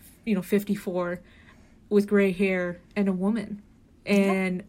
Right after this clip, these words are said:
Speaker 1: like, I, I, that brought me to tears. I don't know. I, but I do thi-, have to agree with you that forgiveness is another theme.
Speaker 2: Mm-hmm. I like that. I didn't even think about forgiving
Speaker 1: Mm-hmm.
Speaker 2: yourself,
Speaker 1: Yeah.
Speaker 2: even if you haven't done anything wrong,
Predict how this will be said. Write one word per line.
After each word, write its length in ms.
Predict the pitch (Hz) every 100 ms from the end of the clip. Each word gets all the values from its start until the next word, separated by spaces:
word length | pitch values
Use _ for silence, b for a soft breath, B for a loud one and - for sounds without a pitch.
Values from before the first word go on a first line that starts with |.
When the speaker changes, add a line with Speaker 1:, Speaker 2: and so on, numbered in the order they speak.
| - _ -
Speaker 1:
like, 160 | 190
I, 160 | - 185
I, 100 | 214 180
that 160 | 202 202
brought 180 | 185
me 120 | 185 180
to 80 |
tears. 280 | 175 175 -
I 80 | -
don't 140 | 185
know. 160 | 165 73
I, 180 | 87 190 - - - -
but 160 | 196 180 -
I 140 | -
do 160 | 190 196
thi-, 180 | 196 190
have 220 | 208 196
to 80 | 196
agree 200 | 196 233
with 140 | 233
you 60 | 208
that 120 | 190
forgiveness 420 | 190 185 185 185 190
is 80 |
another 280 | 180 175 175
theme. 300 | 175 262 208 - -
Speaker 2:
Mm-hmm. 420 | 202 202 196 202 208 B B B B
I 60 | 220
like 240 | 233 220
that. 220 | 202 175 214
I 60 |
didn't 160 | 233 233
even 200 | 208 202
think 160 | 214
about 200 | 196 185
forgiving 320 | 185 190 214 196
Speaker 1:
Mm-hmm. 80 |
Speaker 2:
yourself, 460 | 170 - 175 160 160
Speaker 1:
Yeah. 220 | 202 196
Speaker 2:
even 160 | 190 220
if 120 | 208
you 80 | 208
haven't 180 | 190 185
done 160 | 185
anything 280 | 185 175 180
wrong, 400 | 170 180 160 156